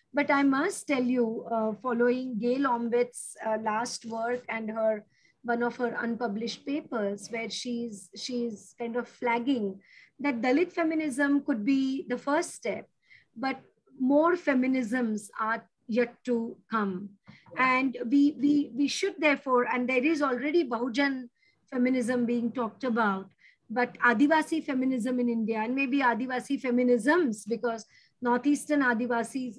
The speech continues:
are not the same as maybe Adivasis in Maharashtra.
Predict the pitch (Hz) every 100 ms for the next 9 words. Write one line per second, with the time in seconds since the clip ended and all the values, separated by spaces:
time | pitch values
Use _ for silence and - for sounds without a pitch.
0 | - 240 233 233 196 220 - 294 302 294
1 | 285 247 233 233 220 - _ _ 262 254
2 | 262 240 220 240 226 247 233 247 240 269
3 | 370 339 - 247